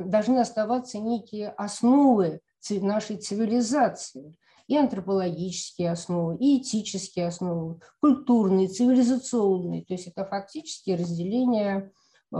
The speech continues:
ну, между двумя векторами, так сказать, цивилизационного развития.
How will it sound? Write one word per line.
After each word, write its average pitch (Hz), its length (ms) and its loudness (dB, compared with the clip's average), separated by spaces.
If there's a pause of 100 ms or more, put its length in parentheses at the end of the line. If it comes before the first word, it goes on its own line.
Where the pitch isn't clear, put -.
(680)
ну, 170 640 -4
между 202 400 -2
двумя 185 420 0
векторами, 180 540 -4
так 165 160 -10
сказать, 170 320 -10
цивилизационного 170 840 -4
развития. 175 720 -8